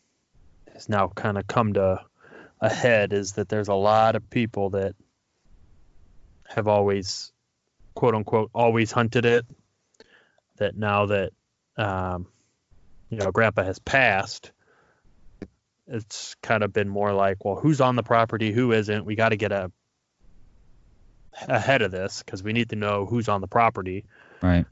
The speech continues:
Speaker 1: and when they're on the property." It's, that's definitely something that I think is important, is checking back in year to year.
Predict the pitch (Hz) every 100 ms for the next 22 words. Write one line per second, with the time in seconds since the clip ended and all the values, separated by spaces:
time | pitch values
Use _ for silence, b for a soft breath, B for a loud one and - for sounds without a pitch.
0 | - 98 107 143 107 98 95 - 98 92
1 | 92 101 101 b b b b - 98 -
2 | - - _ - 107 - 123 113 92 107
3 | 98 110 95 104 95 95 104 _ 113 104
4 | 104 104 95 98 92 113 110 101 101 98
5 | _ _ _ 113 98 98 - - _ _
6 | - 123 117 113 101 - - 110 104 104
7 | 101 98 104 101 95 90